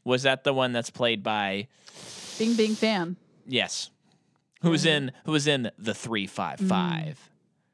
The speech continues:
Speaker 2: Yeah.
Speaker 1: Which had the funniest trailer in the world to me. But anyway.
Speaker 2: And we saw that trailer so many freaking times.
Speaker 1: Yeah.
Speaker 2: But yeah, I mean, I think more or less that's who we got.
Speaker 1: Yeah. Okay. Uh,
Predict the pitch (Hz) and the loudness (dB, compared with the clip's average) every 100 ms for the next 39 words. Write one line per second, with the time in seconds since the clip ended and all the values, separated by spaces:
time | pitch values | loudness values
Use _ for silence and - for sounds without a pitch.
0 | - 170 165 190 _ _ _ - 117 127 | -8 -4 -4 -8 _ _ _ -10 0 0
1 | 104 104 110 101 92 - 101 82 87 85 | 0 -2 -2 -2 -4 -4 -6 -4 -6 -6
2 | 87 80 80 95 78 78 - - 117 - | -6 -6 -8 -10 -10 -12 -8 -2 0 -2
3 | _ - 110 82 80 - _ _ _ _ | _ -8 -6 -6 -10 -16 _ _ _ _
4 | _ 214 190 170 180 160 - 175 160 - | _ -8 -6 -4 -4 -6 -6 -8 -6 -6
5 | 170 160 - - 165 185 190 190 196 185 | -6 -8 -10 -12 -10 -8 -6 -6 -6 -8
6 | 185 - 110 101 87 - _ _ _ _ | -10 -10 -2 -2 -2 -8 _ _ _ _
7 | _ _ _ _ _ _ - 302 294 285 | _ _ _ _ _ _ 0 2 4 4
8 | 311 302 302 285 233 - - 196 180 180 | 2 2 2 0 -2 -4 -2 0 2 2
9 | 175 170 - - _ 214 - 180 175 160 | 0 -4 -12 -20 _ -4 -4 -6 -4 -4
10 | 156 165 - _ _ _ _ _ - 98 | -4 -4 -10 _ _ _ _ _ -2 -2
11 | 82 - _ _ - 170 - 269 330 - | -2 -10 _ _ -2 0 4 2 0 -8
12 | _ _ _ _ _ | _ _ _ _ _